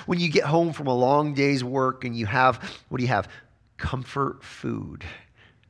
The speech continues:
This is, this is a, a warm blanket on a cold day. This is, this is time with your best friend in the hardest of moments. This is the kind of comfort that Paul was experiencing.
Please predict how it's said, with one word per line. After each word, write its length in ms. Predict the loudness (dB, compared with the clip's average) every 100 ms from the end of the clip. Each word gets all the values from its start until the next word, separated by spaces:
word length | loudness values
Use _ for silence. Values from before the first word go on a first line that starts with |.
| _ _ _ -18 -2
This 200 | 2 6
is, 160 | 6 4 0 2
this 180 | 6
is 100 | 8
a, 140 | 8 4 -2 2
a 180 | 4 4
warm 720 | 2 4 6 8 8 6 6
blanket 580 | 4 6 6 6 6 6
on 200 | 6 6
a 120 | 6
cold 760 | 4 -2 4 8 8 6 4 4
day. 400 | 8 8 6 0 -4 2
This 180 | 4 6
is, 120 | 4 -2 -2
this 160 | 4 4
is 160 | 4 -4 -20 _ _ _ -20 -20 -8
time 680 | -6 0 4 4 4 0 -2
with 200 | -6 -4
your 140 | -4 -4
best 640 | -8 -2 4 4 4 0
friend 440 | 0 2 2 0
in 160 | -4 -2
the 120 | -4
hardest 640 | -4 0 2 2 0 -4
of 100 | -6
moments. 440 | -4 -6 -6 -10 -14 -20 -20 -10
This 180 | -6
is 120 | -4 -4
the 80 |
kind 200 | -2 0
of 160 | 0 -2
comfort 440 | -8 -10 -8 -10
that 160 | -10 -10
Paul 280 | -4 -2 -2
was 180 | -4 -6
experiencing. 680 | -8 -6 -4 -4 -6 -10